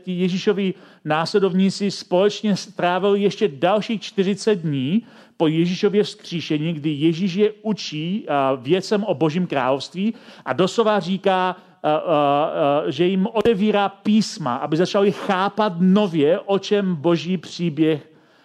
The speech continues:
doopravdy je. Takže čtyřicet dní s nimi ještě stráví a pak jim,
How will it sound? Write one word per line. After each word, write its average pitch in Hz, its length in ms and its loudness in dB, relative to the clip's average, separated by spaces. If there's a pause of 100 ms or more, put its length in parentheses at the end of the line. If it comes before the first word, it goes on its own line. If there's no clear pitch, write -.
(140)
doopravdy 127 680 0
je. 110 120 0
Takže 147 220 -2
čtyřicet 233 420 0
dní 202 180 2
s - 100 -6
nimi 196 160 0
ještě 196 220 0
stráví 147 580 -4 (360)
a 156 120 0
pak 190 260 0
jim, 220 280 2